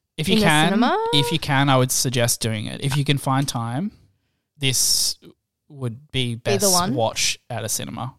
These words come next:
Speaker 2: Okay.
Speaker 1: Yeah,
Speaker 2: I
Speaker 1: 'cause there's,
Speaker 2: might.
Speaker 1: there's not much else really coming out
Speaker 2: No.
Speaker 1: soon besides Barbie and Oppenheimer in a month.
Speaker 2: Mm.
Speaker 1: So you got time to watch it.
Speaker 2: I got time.
Speaker 1: Yeah.
Speaker 2: I'm also trying to save my money. It's really not working. Um,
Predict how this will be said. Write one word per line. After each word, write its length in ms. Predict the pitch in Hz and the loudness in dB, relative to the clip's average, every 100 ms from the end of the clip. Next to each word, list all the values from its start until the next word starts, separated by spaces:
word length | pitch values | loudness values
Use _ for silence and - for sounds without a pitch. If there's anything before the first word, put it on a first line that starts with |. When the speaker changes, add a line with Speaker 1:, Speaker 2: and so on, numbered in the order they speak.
| - | -10
Speaker 2:
Okay. 280 | 202 - - - | -8 -10 -18 -12
Speaker 1:
Yeah, 260 | 127 113 120 | -8 -6 -2
Speaker 2:
I 40 | |
Speaker 1:
'cause 40 | 214 | 0
there's, 120 | 190 | 0
Speaker 2:
might. 100 | - - | -2 -8
Speaker 1:
there's 180 | 156 139 | -6 -2
not 140 | 160 | -2
much 220 | 175 123 - | -2 -4 -6
else 320 | - - - | -8 -8 -8
really 220 | 110 104 | -8 -8
coming 300 | - - 101 | -12 -14 -12
out 180 | 98 - - | -14 -12 -6
Speaker 2:
No. 340 | 202 190 - 196 196 | -4 -4 -4 -4 -6
Speaker 1:
soon 160 | 196 | -6
besides 440 | 196 233 120 117 - | -4 -4 -4 -6 -10
Barbie 440 | - 113 117 120 | -12 -10 -6 -6
and 100 | 110 | -6
Oppenheimer 480 | 117 127 120 120 117 | -8 -8 -8 -6 -4
in 60 | 117 | -4
a 80 | |
month. 760 | 113 113 113 117 151 190 - - 220 | -6 -6 -6 -4 -4 -6 -14 -14 -6
Speaker 2:
Mm. 340 | 214 196 202 - - | -4 -4 -6 -10 -12
Speaker 1:
So 100 | 135 | -6
you 40 | |
got 80 | 131 | -4
time 180 | 131 117 | -4 -6
to 60 | - | -8
watch 200 | - - | -12 -12
it. 120 | - | -12
Speaker 2:
I 40 | 202 | -10
got 100 | 202 | -10
time. 220 | - 214 - _ _ | -8 -10 -12 _ _
Speaker 1:
Yeah. 100 | - - _ _ - - | -12 -12 _ _ -12 -4
Speaker 2:
I'm 60 | |
also 140 | 226 - | -4 0
trying 140 | 214 | -2
to 60 | 202 | -2
save 120 | 175 | -4
my 80 | 160 | -4
money. 280 | 170 170 175 | -4 -4 -4
It's 180 | 185 190 | -4 -2
really 160 | 180 | -2
not 120 | 170 | 0
working. 380 | 151 170 165 180 - | -2 -4 -6 -8 -6
Um, 320 | 180 175 247 | -6 -4 -2